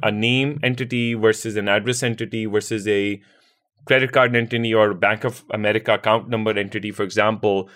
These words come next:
Those things have become more and more trivial to be able to extract out. The complexity happens around the false positive or reducing the false positives.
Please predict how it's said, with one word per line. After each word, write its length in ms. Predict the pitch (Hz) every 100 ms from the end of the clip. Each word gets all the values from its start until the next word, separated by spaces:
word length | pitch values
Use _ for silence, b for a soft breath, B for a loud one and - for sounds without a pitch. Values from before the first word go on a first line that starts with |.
| b b b _
Those 240 | 165 165
things 300 | 190 170 147 - -
have 180 | 120 131
become 600 | 127 156 151 135 120 - -
more 240 | 123 127
and 100 | 123
more 120 | 123
trivial 400 | 110 117 110 113
to 100 | 104
be 60 | 107
able 180 | 107 101
to 120 | 107
extract 480 | 101 - 101 98 107
out. 260 | 90 - _ b b b 110
The 160 | 117
complexity 640 | 113 123 127 - - 226 185
happens 560 | 127 123 - 127 123
around 680 | - 110 107 113 117 120 120 - b b b _ -
the 80 | 123
false 300 | 139 135 -
positive 460 | 117 110 120 135
or 100 | 123
reducing 440 | 101 110 120 127 120
the 60 |
false 280 | - 101 101
positives. 640 | - 90 87 - - -